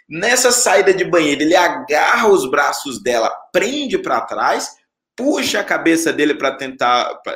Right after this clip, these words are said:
a cabeça dela pra tentar forçar um beijo, ela, ela reluta, e aí ele, ele tira o pênis pra fora da calça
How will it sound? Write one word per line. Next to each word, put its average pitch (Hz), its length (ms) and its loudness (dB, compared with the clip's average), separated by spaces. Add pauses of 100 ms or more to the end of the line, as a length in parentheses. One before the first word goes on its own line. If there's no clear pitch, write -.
(180)
a 101 80 -4
cabeça 110 440 -6
dela 104 320 -4
pra 110 160 -6
tentar 117 400 -2 (300)
forçar 131 340 -2
um 120 140 -8
beijo, 196 340 2
ela, 180 320 4
ela 151 200 2
reluta, 175 680 -2 (520)
e 214 120 -4
aí 226 180 -4
ele, 254 300 -4 (120)
ele - 400 -6
tira 320 320 0
o - 260 -6
pênis 285 540 -4
pra 170 160 2
fora 185 320 2
da 156 160 2
calça - 680 0